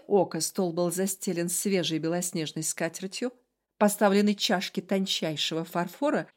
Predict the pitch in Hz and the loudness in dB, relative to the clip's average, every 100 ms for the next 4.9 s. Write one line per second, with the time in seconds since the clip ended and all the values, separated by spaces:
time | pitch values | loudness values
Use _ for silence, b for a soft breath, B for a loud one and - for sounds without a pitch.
0 | _ 214 202 208 196 180 170 170 165 - | _ 2 6 6 6 4 0 0 0 0
1 | 156 - 175 226 - - 302 B - 190 | 0 -4 -4 -4 -2 -4 -4 B 0 4
2 | 175 - 165 170 190 277 b b _ 311 | 4 4 2 0 -2 -6 b b _ 2
3 | - - 202 - - - 180 185 175 180 | 4 4 4 2 0 -2 0 2 0 -2
4 | 180 156 156 - 285 - - 160 143 | -2 -4 -2 0 -2 -2 -2 -2 -4